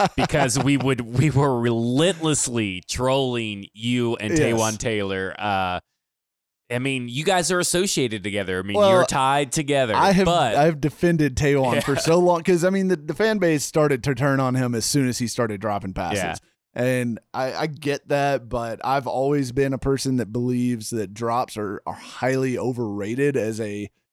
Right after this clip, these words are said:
Speaker 1: issue for wide receivers, because when you look at the, the grand scheme of things, the guy that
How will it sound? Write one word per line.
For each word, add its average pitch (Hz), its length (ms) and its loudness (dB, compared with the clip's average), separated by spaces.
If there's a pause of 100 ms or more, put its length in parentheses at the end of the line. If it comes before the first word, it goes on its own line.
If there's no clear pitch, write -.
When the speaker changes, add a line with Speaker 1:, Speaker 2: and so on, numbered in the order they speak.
Speaker 1:
issue 160 360 2
for 147 160 2
wide 139 220 2
receivers, 143 540 0
because 113 580 -2 (1120)
when 135 260 0
you 120 420 0
look 123 360 0
at 123 240 -2 (120)
the, 110 360 -6 (120)
the 104 180 -8 (300)
grand 120 380 -4
scheme 117 280 -4
of 113 60 -4
things, 127 320 2
the 107 100 -2
guy 110 280 -2
that 104 220 -4